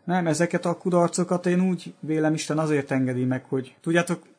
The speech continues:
ez olyan, mint amikor beállítjátok a vízhőmérsékletet, hogy először kicsit forró a víz, aztán kicsit hideg. És akkor így megpróbáljuk beállítani a megfelelő hőmérsékletre is. Először ugye az ember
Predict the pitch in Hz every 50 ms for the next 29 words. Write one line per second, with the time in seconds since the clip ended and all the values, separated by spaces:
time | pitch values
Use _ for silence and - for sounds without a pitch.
0 | _ - 170 156 190 196 175 160 160 156 151 175 156 156 156 - 165 151 151 165
1 | 151 143 139 139 135 - 147 139 - 143 139 143 139 139 139 131 - - 131 123
2 | 117 117 113 - - 127 117 123 120 123 120 - - 139 139 - 247 208 180 170
3 | 156 - - 147 147 143 - 175 - - 123 - - - - - - - 180 175
4 | 175 180 175 170 170 170 160 151 156 156 156 156 151 170 170 - - - 147 143
5 | 135 - 160 - - 151 147 - - 120 101 123 120 113 - - - _ _ _
6 | _ _ _ _ _ _ - - - 156 156 165 175 196 190 196 165 151 143 147
7 | 147 147 151 175 170 151 143 139 139 143 139 143 143 143 156 147 - - 143 135
8 | 135 135 139 135 135 151 151 135 123 117 113 - - 117 - 123 117 - 131 135
9 | 143 139 - - - - _ _ _ _ _ _ 180 180 170 160 151 151 - -
10 | 143 131 131 123 127 120 117 - - - _ _ _ _ - 170 131 139 147 143
11 | 139 127 123 120 117 117 -